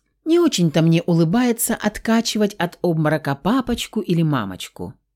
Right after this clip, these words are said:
Первой в обиталище змееподобного вошла я, попросив Стасю подождать за дверью. Та возмущенно запыхтела. "Поверь, так будет лучше для твоей психики", заверила я сестренку.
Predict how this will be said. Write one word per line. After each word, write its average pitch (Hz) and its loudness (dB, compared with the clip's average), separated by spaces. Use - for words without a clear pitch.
Первой 254 2
в 240 2
обиталище 240 2
змееподобного 202 4
вошла 170 -2
я, 147 0
попросив 220 -4
Стасю 226 -2
подождать 160 -2
за 156 -2
дверью. 113 -6
Та 220 0
возмущенно 190 0
запыхтела. 127 -8
"Поверь, 160 2
так 220 0
будет 175 2
лучше 202 2
для 151 -2
твоей 165 0
психики", 123 -6
заверила 151 0
я 160 0
сестренку. 120 -8